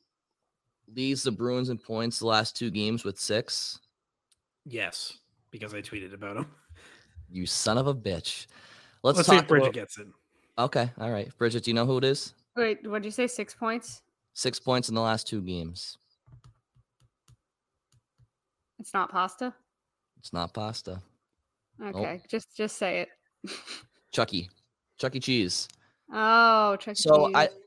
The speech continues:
Speaker 1: it's just a, it's just a sign. You know, I, we talked about Hampus Lindholm, rightfully so, all year i-,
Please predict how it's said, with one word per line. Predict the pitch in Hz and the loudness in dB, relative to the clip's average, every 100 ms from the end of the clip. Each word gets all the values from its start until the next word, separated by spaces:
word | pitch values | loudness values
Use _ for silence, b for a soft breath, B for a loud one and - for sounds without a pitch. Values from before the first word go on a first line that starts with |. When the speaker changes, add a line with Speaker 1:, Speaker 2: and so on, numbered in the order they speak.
| - | 0
Speaker 1:
it's | 156 165 | 2 4
just | 175 175 | 2 2
a, | 147 | 4
it's | 151 | 4
just | 160 156 | 4 0
a | 135 | 0
sign. | - - 135 131 139 127 110 | -2 0 2 4 4 2 0
You | 120 | 0
know, | 131 | 2
I, | 117 123 | 4 2
we | 135 | 0
talked | 160 143 143 | 2 2 2
about | 147 - 139 _ - | 2 0 -6 _ -4
Hampus | 127 120 - | -4 -2 -2
Lindholm, | 117 113 107 104 - _ _ | 0 2 0 -2 -6 _ _
rightfully | 117 117 117 | -4 0 0
so, | 113 113 107 | 0 2 4
all | 104 | 4
year | 95 98 98 | 2 2 2
i-, | 98 | 0